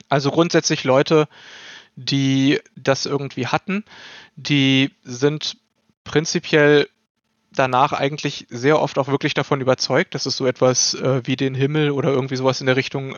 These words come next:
ähm, gibt. Das ist natürlich das eine, aber, äh, das andere ist eben auch gerade so diese erste Geschichte, wo man dann, ähm, wirklich auch irgendwie hört, dass, ähm, Leute danach irgendwie ihre Großeltern korrekt beschreiben können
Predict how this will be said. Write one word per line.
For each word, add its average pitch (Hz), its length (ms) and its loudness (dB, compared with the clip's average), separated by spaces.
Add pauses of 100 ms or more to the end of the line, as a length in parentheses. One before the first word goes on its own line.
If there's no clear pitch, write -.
ähm, 127 280 -2
gibt. - 400 -10 (540)
Das - 280 -2
ist - 220 -10
natürlich 139 300 -4
das - 180 -2
eine, 143 400 2 (420)
aber, 131 640 2
äh, 131 40 2
das 131 160 -2
andere 165 460 2
ist 156 180 2
eben 156 260 -2
auch 151 220 0
gerade 131 280 0
so 135 120 -4
diese 131 200 -4
erste 147 380 -2
Geschichte, 120 500 -6
wo 120 80 -6
man 117 200 -4
dann, 120 460 -4
ähm, 123 540 0
wirklich 131 420 -2
auch 127 80 -2
irgendwie 127 340 -4
hört, 160 320 2 (380)
dass, - 460 -2
ähm, 120 320 2
Leute 131 300 2
danach 127 320 0
irgendwie 127 300 -6
ihre 123 260 -6
Großeltern 147 600 0
korrekt 139 320 -2
beschreiben 127 520 -2
können 131 340 -2